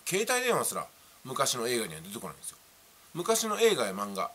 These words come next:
そうですね、千九百八十年代とか、うん、九十年代ですね。この頃の漫画とか映画には、どちらかというと通信っていうのはね、こう、腕時計にテレビがついていて、「こんにちは、もしもし」みたいな感じなんですよね。ウルトラマンでもそうですよ。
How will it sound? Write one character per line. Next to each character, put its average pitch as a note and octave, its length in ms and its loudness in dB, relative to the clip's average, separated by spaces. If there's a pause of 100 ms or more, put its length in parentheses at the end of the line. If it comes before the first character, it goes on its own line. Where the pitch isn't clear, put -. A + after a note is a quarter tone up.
そ D3+ 180 -4
う G#2 40 -6
で - 60 -2
す - 80 -6
ね、 G2+ 100 -4
千 A#3+ 240 2
九 F3+ 120 -2
百 A#2+ 180 -4
八 G#2 100 -6
十 C#3+ 220 -8
年 D3+ 160 0
代 G#2 140 -4
と F#2 80 -12
か、 G#2 360 2 (840)
う A2 200 -6
ん、 G#2 80 -10
九 G3 180 2
十 F3+ 160 -2
年 D#3 160 0
代 D#2+ 100 -8
で D2+ 60 -12
す - 100 -6
ね。 G#2+ 100 -14 (280)
こ G#3 140 -2
の A3+ 100 2
頃 A#3 200 0
の B2 100 -2
漫 G#2 220 -4
画 G#2 120 -6
と G#2 80 -10
か A2+ 280 2
映 A2+ 120 -2
画 A2 120 -2
に G2 120 -8
は、 G2+ 260 -4 (640)
ど F3+ 160 0
ち - 100 2
ら C4+ 80 2
か G#3 80 -4
と A#2 80 -6
い - 20 -8
う - 40 -10
と - 80 -12
通 B3 180 2
信 C3+ 160 2
っ - 20 -6
て D#2+ 60 -12
い - 20 -12
う D2 40 -12
の D2+ 60 -12
は D#2 40 -10
ね、 F2 160 -12 (160)
こ D#3 240 -2 (100)
う、 D#3+ 60 0
腕 A#3+ 160 0
時 D#4 300 -2
計 B2 80 0
に D#3 240 -2
テ - 160 2
レ D#3 60 2
ビ A2+ 100 -4
が F2+ 80 -6
つ A2 120 -4
い F#2+ 80 -10
て F#2+ 80 -10
い G2+ 80 -10
て、 B2+ 240 -4 (300)
「こ E3 120 -2
ん F#3+ 40 0
に F#3+ 80 0
ち F3+ 100 -2
は、 F3 220 6
も F3+ 100 -2
し E3 60 -2
も D#3 60 0
し」 C#3+ 200 -4
み A2+ 80 -8
た F#2 80 -6
い - 20 -8
な F2 80 -10
感 F#2 160 -10
じ F2+ 60 -10
な E2+ 60 -10
ん - 40 -14
で - 60 -12
す - 60 -8
よ - 60 -12
ね。 D3+ 140 -10 (420)
ウ F3+ 60 -2
ル F#3+ 80 -2
ト A3+ 80 8
ラ G#3 80 8
マ D3+ 100 4
ン A2 60 -2
で F#2+ 60 -4
も F2+ 60 -6
そ A2 140 -4
う - 20 -4
で - 60 -12
す - 40 -10
よ。 G2+ 80 -18